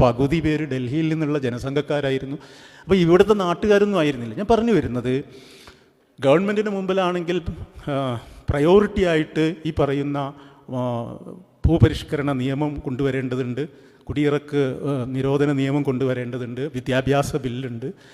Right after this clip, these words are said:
അതിനൊക്കെ മുമ്പായിട്ട് ഇങ്ങനൊരു തീരുമാനമെടുത്ത് ഈ ഗവൺമെന്റ് വീഴുന്നൊരവസ്ഥ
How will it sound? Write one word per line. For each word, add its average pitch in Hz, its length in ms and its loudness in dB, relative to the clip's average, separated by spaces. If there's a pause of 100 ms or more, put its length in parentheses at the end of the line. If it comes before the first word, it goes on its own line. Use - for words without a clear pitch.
(300)
അതിനൊക്കെ 202 400 8
മുമ്പായിട്ട് 175 600 2 (100)
ഇങ്ങനൊരു 170 360 2
തീരുമാനമെടുത്ത് 160 760 -2
ഈ 175 120 -2
ഗവൺമെന്റ് 156 500 2
വീഴുന്നൊരവസ്ഥ 147 760 2